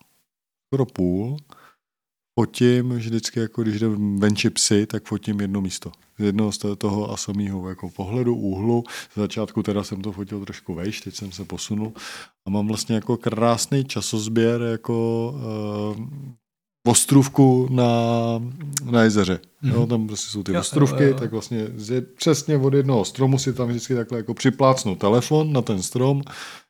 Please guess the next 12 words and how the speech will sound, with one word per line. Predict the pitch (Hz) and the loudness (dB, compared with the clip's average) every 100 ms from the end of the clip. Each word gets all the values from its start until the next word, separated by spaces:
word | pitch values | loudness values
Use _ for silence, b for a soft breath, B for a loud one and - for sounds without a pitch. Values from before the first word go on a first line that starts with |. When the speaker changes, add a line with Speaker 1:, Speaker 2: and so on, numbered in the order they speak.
| _ _ _ 104 | _ _ _ -6
Speaker 1:
a | |
udělám | 107 107 113 107 | -2 -2 -2 -4
jako | 104 110 | -6 -8
stejnou | - 113 104 104 | -6 -2 -2 -2
fotku | - 113 - 131 127 | -4 -8 -2 0 0
a | |
chci | - 123 | 2 2
z | |
toho | - 143 | 4 4
udělat | 139 139 | 4 2
jako | 135 135 | 2 2
nějakou | 131 - 135 131 | 0 -2 -6 -12